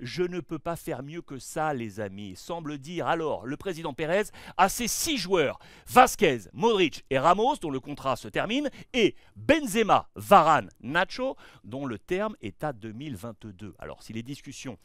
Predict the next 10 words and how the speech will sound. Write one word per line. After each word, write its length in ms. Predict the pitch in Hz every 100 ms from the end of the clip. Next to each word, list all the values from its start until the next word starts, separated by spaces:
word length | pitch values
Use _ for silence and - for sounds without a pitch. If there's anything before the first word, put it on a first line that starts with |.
| -
sont 220 | - 101 107
alors 280 | 113 - _
très 560 | 120 160 151 151 170 165
bien 220 | 147 139
engagées 440 | 120 117 101 107 - -
avec 240 | - 92 101
Modric 420 | 120 117 120 -
pour 160 | 98
une 80 | 98
prolongation, 640 | 92 147 151 101 - 127